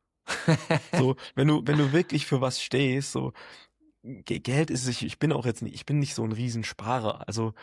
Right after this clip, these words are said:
Speaker 2: ich bin nicht unverantwortlich, aber ich, ich tu so, ich, ich, ich tu so einfach invest-, also wenn ich jetzt irgendwie einen Branddeal hab oder so, dann tu ich eigentlich hundert Prozent von dem Branddeal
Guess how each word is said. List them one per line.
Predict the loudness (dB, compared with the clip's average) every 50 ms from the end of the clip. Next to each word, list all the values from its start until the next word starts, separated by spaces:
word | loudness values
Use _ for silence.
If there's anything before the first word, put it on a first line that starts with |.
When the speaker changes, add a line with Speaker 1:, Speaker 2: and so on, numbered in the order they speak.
| -20 -20 -20 -18 _
Speaker 2:
ich | -14 -2
bin | 2 2
nicht | 2 2 2
unverantwortlich, | 2 0 0 0 -2 -2 -2 0 -2 -2 0 0 0
aber | 2 0
ich, | -2 -2 -4 -8
ich | -10 -10 -8
tu | -4 -2 0
so, | 0 0 0 -2 -4 -8 -14 -20 -20 -20 -20 -20 -20 -20 _ _ _ _ _ _ _ _ -18
ich, | -16 -14 -12
ich, | -14 -14 -14 -16
ich | -18 -18 -16 -10
tu | -4 -2 0
so | 0 0 -2 -4 -6 _ _
einfach | _ -6 -4 -4 -6 -6
invest-, | -2 -2 0 0 0 -2 -2 -4
also | -2 -2 0 0
wenn | 0 0
ich | 0 0
jetzt | -2 -2 -2
irgendwie | -2 0 0 0
einen | 0 0
Branddeal | 0 2 2 2 0 0 -2 -2 -2 -2
hab | -6 -4 -4
oder | -4 -2 0
so, | 0 2 2
dann | 2 2 0
tu | 0 -2 -2
ich | 0 0
eigentlich | -2 -4 -2 0
hundert | 0 0 0 0
Prozent | -2 -2 0 0 -2 0
von | -2 -2 -2
dem | -2 -2
Branddeal | 0 0 0 0 0 0 0 -2 -2 -4